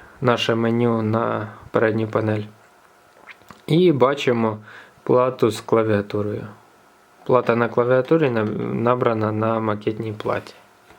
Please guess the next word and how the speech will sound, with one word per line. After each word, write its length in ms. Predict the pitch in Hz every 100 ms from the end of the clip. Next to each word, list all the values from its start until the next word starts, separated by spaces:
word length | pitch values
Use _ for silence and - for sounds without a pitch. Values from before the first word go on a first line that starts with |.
| - - - - - - - - - - - - - - - - -
Після 500 | 151 - 131 123